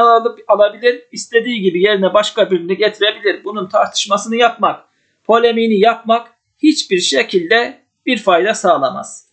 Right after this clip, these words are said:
Ama muhalefet medyasına baktığımız zaman işte bakanların uykularını kaçıracak gelişme diye duyuruyorlar. Bence hiç gerek yok. Dediğim gibi iktidar değişikliği olmadığı müddetçe şu bakan değişmiş, bu vekil gelmiş,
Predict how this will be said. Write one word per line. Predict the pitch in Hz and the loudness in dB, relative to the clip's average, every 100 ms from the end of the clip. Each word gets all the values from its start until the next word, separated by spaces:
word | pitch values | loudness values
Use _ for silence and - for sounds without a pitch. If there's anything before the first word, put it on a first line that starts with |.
| _ | _
Ama | 208 220 | 2 4
muhalefet | 233 226 220 208 208 | 4 2 0 -4 -2
medyasına | 190 175 170 190 226 | -2 0 -2 -2 0
baktığımız | 233 - 175 160 165 | -2 -2 -4 -4 -2
zaman | 220 202 214 208 | 0 2 0 -4
işte | - 202 | -8 -2
bakanların | 247 226 214 202 185 196 226 - | -2 0 0 0 0 0 -4 -6
uykularını | 262 247 196 175 175 170 | -6 -4 0 0 0 0
kaçıracak | 240 - 190 170 170 | -2 0 0 0 -2
gelişme | 240 - - 165 165 | -2 -2 -4 -6 -4
diye | 220 233 - _ | -2 -2 -4 _
duyuruyorlar. | 262 254 220 156 143 170 - - _ _ _ _ _ | -2 0 4 4 4 0 -2 -10 _ _ _ _ _
Bence | - 262 220 | -2 -2 -2
hiç | 185 302 - | -2 -2 0
gerek | 196 160 156 - | 0 0 0 -2
yok. | 247 - | -2 0
Dediğim | 247 240 202 | 0 0 -2
gibi | 160 165 | -2 -4
iktidar | 220 - 202 226 247 208 | -6 -12 -4 0 0 2
değişikliği | 190 170 - - - - - | 0 0 -6 -4 2 2 4
olmadığı | 240 240 208 190 175 165 160 | 4 4 2 0 2 2 2
müddetçe | 208 202 240 226 190 | 0 2 0 0 -2
şu | 170 254 233 | -4 -4 -2
bakan | 233 240 233 | -2 0 -2
değişmiş, | 226 226 226 240 - | -2 -4 -4 -8 -10
bu | 240 | -2
vekil | 233 226 247 254 | 0 0 -6 0
gelmiş, | 240 226 247 240 - | 0 0 -2 -2 -6